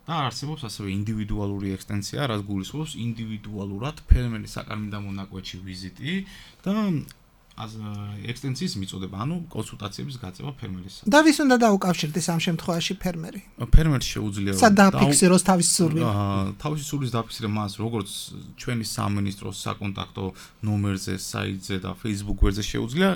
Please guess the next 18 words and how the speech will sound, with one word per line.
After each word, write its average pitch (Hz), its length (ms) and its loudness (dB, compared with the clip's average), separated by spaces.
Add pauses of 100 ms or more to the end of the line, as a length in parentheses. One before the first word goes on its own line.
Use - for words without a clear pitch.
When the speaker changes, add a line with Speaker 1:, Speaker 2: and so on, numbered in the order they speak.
Speaker 1:
ისე 214 300 -6
მას 101 220 -6
შეუძლია 107 480 -4 (240)
ჩვენს, 123 580 -4 (400)
აა, 107 280 -4
წარმომადგენლებთან, 101 960 -6
რომელიც 101 420 -4 (100)
აჭარის 110 420 -8
ხუთივე 117 300 -8
მუნიციპალიტეტში 92 720 -10
გვყავს, 170 500 -8 (440)
მივიდნენ 104 500 -4
ოფისებში 127 520 -10
და 196 120 -8
იქვე 147 240 -6
დააფიქსირონ 113 640 -6
თავიანთი 110 340 -6
მოთხოვნა. 87 420 -8